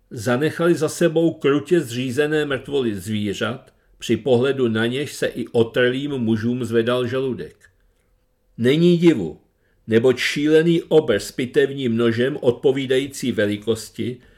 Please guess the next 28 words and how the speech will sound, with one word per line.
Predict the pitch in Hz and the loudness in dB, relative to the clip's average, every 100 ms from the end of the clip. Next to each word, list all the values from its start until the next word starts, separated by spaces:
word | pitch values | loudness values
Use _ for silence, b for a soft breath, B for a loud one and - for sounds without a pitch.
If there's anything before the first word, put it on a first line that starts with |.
| b | b
se | - 131 | 0 2
podle | 117 139 131 135 | 4 2 2 0
všeho | - 151 147 147 | 0 2 2 2
v | |
noci | 147 135 139 110 | 0 -2 -2 0
vrhl | 113 117 139 | 2 2 0
na | 135 113 - | -2 -4 -4
ubohá | 123 147 143 127 101 | 2 4 4 2 -4
stvoření | - - 110 110 120 131 135 | -8 -2 0 2 0 -2 -8
v | 117 | -2
doprovodu | 123 120 131 123 120 107 - | 2 4 4 2 2 0 0
upíra, | 110 117 120 117 120 127 131 b b | -2 0 2 4 4 2 -6 b b
který | - 120 120 | 0 2 2
jim | 127 101 | 0 0
vysál | 110 113 - 117 120 | -2 -4 -6 -4 -4
všechnu | 117 110 107 123 117 | -4 -8 -6 -6 -4
krev. | 104 - - _ _ _ _ _ _ _ _ - | -6 -8 -14 _ _ _ _ _ _ _ _ -6
Výzkumy | 123 - 165 165 | -4 0 2 4
ukazují, | 170 135 156 139 131 139 139 151 160 | 2 0 2 2 2 -4 -4 -8 -8
že | 131 131 127 | -4 -2 0
mršiny | 131 123 - 151 151 | 0 -2 -4 -4 -4
neobsahují | 135 - 131 - 135 127 135 123 | -4 -4 -4 -4 -2 -2 -2 -4
krev | 123 120 151 - | 0 0 0 -4
ani | 127 120 | -2 0
mozek | 113 117 123 139 - | 2 2 0 -2 -4
či | - 135 | -8 -4
mozkovou | 127 113 - 131 139 | -2 -4 -4 0 0
tekutinu. | 139 160 143 - 85 73 | -2 -6 -6 -8 -10 -14